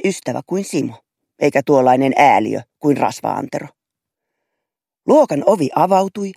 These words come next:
ja muurahaiskarhu astui sisälle. Tai oikeastaan emme voineet olla varmoja, kuka sieltä tuli, koska tulijalla oli päässä pinkki ämpäri. "Istukaa, olkaa hyvät"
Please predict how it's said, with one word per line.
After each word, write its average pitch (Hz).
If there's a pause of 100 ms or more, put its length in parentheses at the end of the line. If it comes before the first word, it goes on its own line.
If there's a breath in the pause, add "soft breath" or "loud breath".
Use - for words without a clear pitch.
(180 loud breath)
ja 143
muurahaiskarhu 180
astui 208
sisälle. - (680)
Tai 151 (400 soft breath)
oikeastaan 139
emme 170
voineet 143
olla 233
varmoja, 143 (220 loud breath)
kuka -
sieltä -
tuli, 131 (320)
koska 139
tulijalla 139 (260)
oli 262
päässä 170 (160)
pinkki -
ämpäri. - (2000)
"Istukaa, 277 (360)
olkaa 427
hyvät" 285